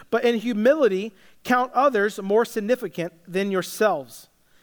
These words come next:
Let each of you look not only to his own interest, but also to the interest of others. Have this mind among yourselves,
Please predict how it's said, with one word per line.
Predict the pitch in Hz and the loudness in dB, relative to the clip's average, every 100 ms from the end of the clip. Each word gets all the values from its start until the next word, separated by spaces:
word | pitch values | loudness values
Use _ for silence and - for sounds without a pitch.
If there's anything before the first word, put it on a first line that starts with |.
| _ _ _ _ | _ _ _ _
Let | 190 220 - | 2 2 2
each | 269 - | -4 -2
of | 247 | -6
you | 185 196 | -6 -6
look | 170 220 247 - | 0 0 0 -4
not | 180 202 269 285 | -2 2 2 0
only | 226 220 202 | 0 0 -2
to | - 175 | -2 -4
his | 156 - | -4 -2
own | 269 311 285 | 2 2 0
interest, | 202 - 170 165 - | -4 -2 -4 -4 -10
but | 175 - | -12 -4
also | 208 240 233 196 165 170 - - _ | 2 2 2 -2 -2 -2 -6 -20 _
to | - | -4
the | 175 170 | -4 -2
interest | 220 226 180 147 - | -4 -4 -6 -8 -10
of | - 156 | -12 -4
others. | 175 156 117 - - _ _ _ - - _ | -4 -4 -8 -16 -20 _ _ _ -20 -20 _
Have | 233 262 302 | 2 2 4
this | 302 294 | 2 0
mind | 240 254 254 247 | 2 4 4 2
among | 226 196 214 233 226 | 0 2 2 2 0
yourselves, | 196 208 - 202 156 127 120 - | -6 -8 -2 0 0 -4 -14 -20